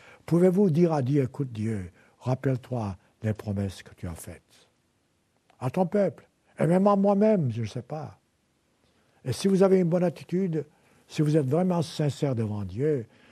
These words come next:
si, comme la femme dans Matthieu, vous vous pliez, vous vous mettez à genoux, vous dites, « Secours-moi », Dieu interviendra toujours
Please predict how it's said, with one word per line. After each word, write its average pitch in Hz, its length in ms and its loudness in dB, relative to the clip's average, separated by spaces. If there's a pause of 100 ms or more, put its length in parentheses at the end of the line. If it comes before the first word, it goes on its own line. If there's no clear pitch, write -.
si, 185 540 2 (200)
comme 113 280 -2
la 113 120 -2
femme 113 520 -2
dans 92 160 -8
Matthieu, 120 640 -4 (1300)
vous 123 80 -4
vous 127 340 -2 (120)
pliez, 107 720 -4 (200)
vous 107 80 -6
vous 110 120 -4
mettez 117 180 -4
à 113 160 -4
genoux, 101 420 -4 (1040)
vous 117 80 -2
dites, « 107 300 -4 (200)
Secours-moi », 117 960 -8 (360)
Dieu 123 360 2 (180)
interviendra 104 760 -2
toujours 107 460 -6